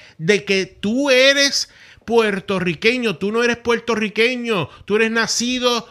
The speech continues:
de padres puertorriqueños. Yo soy nacido en Puerto Rico. Tengo mi, mi, mi acta de nacimiento es en inglés, en español. And it says Commonwealth of Puerto Rico. Estado libre asociado, una colonia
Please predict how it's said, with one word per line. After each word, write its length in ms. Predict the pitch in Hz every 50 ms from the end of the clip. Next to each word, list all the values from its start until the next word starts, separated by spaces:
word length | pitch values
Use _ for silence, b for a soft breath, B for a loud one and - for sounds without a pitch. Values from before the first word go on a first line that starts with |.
| B B
de 160 | 165 202 202
padres 460 | 202 - 233 247 269 254 254 240 -
puertorriqueños. 1000 | - 226 226 196 - 220 202 202 196 170 - 202 220 247 247 233 226 185 127 104 - b b b b b b b b b
Yo 280 | 160 214 277 285 269 -
soy 260 | - 254 240 220 208
nacido 380 | 202 196 - - 202 202 202
en 100 | 202 190
Puerto 320 | - - 185 170 151 - 160
Rico. 420 | 127 139 151 196 202 - 180 143
Tengo 340 | - 185 196 208 208 214 214
mi, 340 | 214 214 202 190 180 180 - -
mi, 340 | 180 185 185 180 180 - _
mi 220 | 180 180 180 180
acta 320 | 180 190 - - - 233 233
de 120 | 233 233
nacimiento 640 | 220 214 175 - - 196 185 196 220 233 226 - 226
es 120 | 196 180
en 100 | 190 190
inglés, 320 | 180 165 160 170 196 208 208
en 120 | 214 214
español. 680 | 185 - - 180 175 147 127 135 165 202 202 147 104 - b b b b b b b b b
And 160 | 151 180 196
it 80 | 180 -
says 220 | - 196 170 -
Commonwealth 720 | - - 233 233 240 240 240 233 220 214 226 226 226 -
of 100 | 190 -
Puerto 280 | - - 214 220 202 190
Rico. 460 | 202 220 196 - 160 113 101 - _ _ _ _ _ _ _ _ _ _ _ _ _ _ _ _ _ _ _ _ _ _ _ _ _ _
Estado 460 | 147 - - _ 208 226 226 226 220
libre 340 | 208 202 254 277 262 247 233
asociado, 640 | 202 - - 180 - - 190 185 190 190 175 156
una 260 | 151 170 196 202 185
colonia 800 | - 214 190 170 175 220 254 262 247 196 143 123 110 95 - -